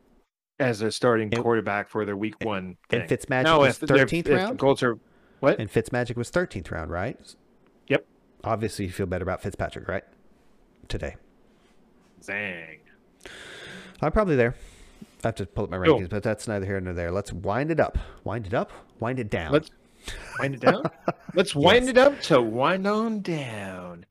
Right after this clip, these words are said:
Speaker 2: Let's
Speaker 1: Um, this, of course, has been Amazing Fantasy Football. If you are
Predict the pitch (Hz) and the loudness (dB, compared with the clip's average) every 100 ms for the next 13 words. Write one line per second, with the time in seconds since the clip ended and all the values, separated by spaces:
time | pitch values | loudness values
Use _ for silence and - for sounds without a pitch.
0 | _ - 123 - 135 135 131 127 127 127 | _ -6 -6 -2 4 6 8 6 4 0
1 | 117 139 139 123 - 156 156 135 - 131 | 4 4 4 -2 4 4 4 -4 -4 -6
2 | 113 107 101 101 110 101 - 92 190 196 | -4 -6 -8 -10 -8 -10 -12 -8 -6 -2
3 | 147 170 104 - 113 101 98 | -2 -2 -6 -6 -4 -2 -4